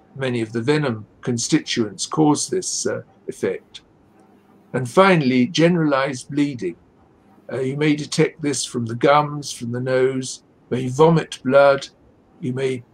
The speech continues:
pass blood in urine, in feces, um, uh, or you may, uh, bleed in the, uh, genital tract, and the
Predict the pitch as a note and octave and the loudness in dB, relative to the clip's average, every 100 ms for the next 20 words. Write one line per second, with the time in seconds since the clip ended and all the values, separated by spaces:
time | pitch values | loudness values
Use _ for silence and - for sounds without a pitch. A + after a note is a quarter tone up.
0 | _ E3 D#3 - - C3 C#3 C3+ - C3+ | _ 2 2 0 -6 2 4 2 -2 -12
1 | B2+ C#3 D#3 D#3+ D#3+ D#3+ D#3+ E3 _ _ | -8 2 4 6 6 4 0 -4 _ _
2 | - B2+ A#2 - D#3 B2 - B2 B2 C3 | -12 -12 -10 -4 -4 -4 -4 -2 -2 -4
3 | - - _ _ _ _ _ - C3 C3 | -12 -14 _ _ _ _ _ -6 -4 -4
4 | B2+ B2 - _ _ _ _ C#3 A#2+ A#2 | -6 -10 -16 _ _ _ _ -6 -4 -4
5 | B2 C3+ D3 C#3+ C#3 A#2+ - - - C3 | -6 -4 -2 0 2 2 -2 -16 -10 -6
6 | A#2 A2 _ _ _ - D3 E3 D3+ B2 | -6 -8 _ _ _ -4 2 4 4 -2
7 | - C3+ B2+ B2 B2 - _ - - A#2+ | -6 -6 -2 -2 -2 -6 _ -18 -10 -8
8 | A#2+ D#3 E3 D3+ C3+ - D#3 D#3+ - - | 0 2 2 0 -4 0 0 0 -4 -14
9 | - _ _ _ _ _ _ _ _ - | -18 _ _ _ _ _ _ _ _ -6
10 | C3+ D#3 D3+ - _ - D3 D3+ D3 | 0 0 0 -8 _ -6 -2 0 -2